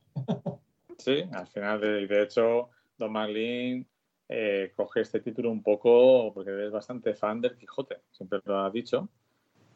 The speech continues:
Speaker 2: pero de Castillos en el aire lo coge un poco de, del inmortal libro español, ¿no?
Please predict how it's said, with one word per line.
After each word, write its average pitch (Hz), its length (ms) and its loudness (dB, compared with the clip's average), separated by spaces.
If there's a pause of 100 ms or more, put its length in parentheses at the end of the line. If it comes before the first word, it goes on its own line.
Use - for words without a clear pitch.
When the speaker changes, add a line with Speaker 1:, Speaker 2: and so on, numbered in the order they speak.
(240)
Speaker 2:
pero 107 160 -4
de 95 100 -2
Castillos 98 380 0
en 101 100 -2
el 98 100 0
aire 107 440 2
lo 98 180 -6
coge 104 240 -2
un 95 80 -8
poco 101 320 2
de, 95 380 -2
del 90 340 -4
inmortal 92 460 2
libro 90 560 2 (240)
español, 101 500 0
¿no? 127 80 -4